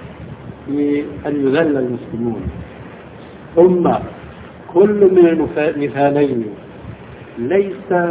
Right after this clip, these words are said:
آه، قد ذكر في الحديث على سبيل التحديد، وإنما ذكر الرسول عليه السلام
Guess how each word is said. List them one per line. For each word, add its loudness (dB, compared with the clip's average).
آه، -6
قد 0
ذكر 0
في -8
الحديث -6
على -4
سبيل -4
التحديد، -2
وإنما 0
ذكر 2
الرسول -6
عليه -2
السلام -4